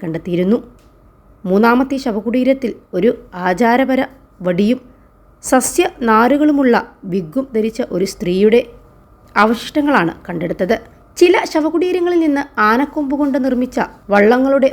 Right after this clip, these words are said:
മാതൃകകളും വിലപിടിപ്പുള്ള ശവപ്പെട്ടികളും കണ്ടെടുത്തിരുന്നു. ഇത് സമൂഹത്തിലെ ഉന്നത നിലയിൽ ഉള്ളവരുടെ മൃതദേഹങ്ങളായിരുന്നിരിക്കാമെന്നാണ്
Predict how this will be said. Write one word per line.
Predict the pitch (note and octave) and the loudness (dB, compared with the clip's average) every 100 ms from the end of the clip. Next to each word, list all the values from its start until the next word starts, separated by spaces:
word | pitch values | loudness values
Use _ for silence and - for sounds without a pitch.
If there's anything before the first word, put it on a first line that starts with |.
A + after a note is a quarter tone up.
| G3 | 0
മാതൃകകളും | F#3+ G3+ B3 C4 C4 F#3+ - _ G#3 | -2 0 0 0 0 -2 -6 _ -6
വിലപിടിപ്പുള്ള | F#3 G3 B3+ C4+ C4+ C4 - - | -2 -2 -2 -2 0 0 -2 -10
ശവപ്പെട്ടികളും | G3+ G3 B3+ C4 C4 G#3+ E3 | -6 -4 -4 -4 -2 -2 -2
കണ്ടെടുത്തിരുന്നു. | E3 E3 - F3+ F#3 A#3 - _ _ _ - - - - _ _ _ - | -6 -8 -8 -2 0 0 -4 _ _ _ -14 -14 -14 -20 _ _ _ -4
ഇത് | F#3 - - | 0 0 0
സമൂഹത്തിലെ | A3 G3 G#3 B3 C4 C4+ F#3+ | -2 -2 -2 -4 -2 -2 0
ഉന്നത | G3 A3 C4 | -2 0 2
നിലയിൽ | C4 C4 C4 | 2 2 0
ഉള്ളവരുടെ | A#3+ B3 B3 A3+ F#3+ | 0 0 0 -2 -4
മൃതദേഹങ്ങളായിരുന്നിരിക്കാമെന്നാണ് | F3+ F3 G#3 A3 B3+ B3 A#3+ A#3 A#3 A#3 A#3 A3+ A#3 A#3 F3 | -6 -2 -2 -2 -2 -2 -2 -2 -2 -2 -4 -4 -2 -2 -4